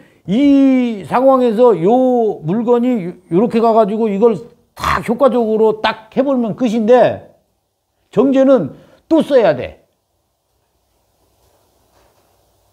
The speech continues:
본질적으로 그런 개념이 있다고. 어.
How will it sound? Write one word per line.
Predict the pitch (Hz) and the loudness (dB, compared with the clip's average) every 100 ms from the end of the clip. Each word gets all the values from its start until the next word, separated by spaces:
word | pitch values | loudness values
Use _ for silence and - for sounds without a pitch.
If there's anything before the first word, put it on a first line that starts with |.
| _ _ _ _ _ _ _ _ _ _ _ | _ _ _ _ _ _ _ _ _ _ _
본질적으로 | - 254 320 330 330 302 277 | -2 -2 2 2 4 4 2
그런 | 190 226 | 0 0
개념이 | 185 190 190 | 0 -2 -4
있다고. | 143 139 98 95 101 78 _ _ _ _ _ | -4 -6 -8 -10 -12 -14 _ _ _ _ _
어. | 85 80 | -18 -16